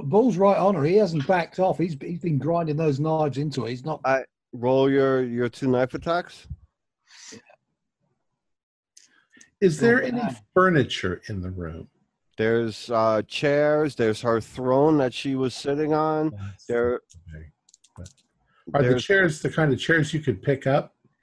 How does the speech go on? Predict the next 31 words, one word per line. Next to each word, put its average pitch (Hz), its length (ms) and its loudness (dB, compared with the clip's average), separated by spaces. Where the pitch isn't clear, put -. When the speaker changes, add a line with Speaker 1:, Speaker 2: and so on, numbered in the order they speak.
Speaker 2:
No, 139 320 2
everything's 151 580 4
very 143 440 2
lavish 131 600 2
and 123 140 0
oversized 113 800 -2
in 98 120 -4
here. 92 300 -6
Speaker 3:
Okay. 92 220 -16
Speaker 1:
Right. 151 260 -6
The 143 80 -10
first 220 400 -2
one 202 160 -2
was 165 140 -6
hard. 160 380 -4
The 143 60 -6
second 170 360 -6
one 160 160 0
was 147 160 -2
regular. 110 400 -2
Speaker 2:
All 127 80 2
right. 127 140 2
So 117 200 -4
two 147 260 -4
shots 143 400 0
on 135 240 0
her. 170 340 0
Roll 120 280 0
your 120 100 0
damage. 170 680 -4
Speaker 1:
Okay. - 280 -20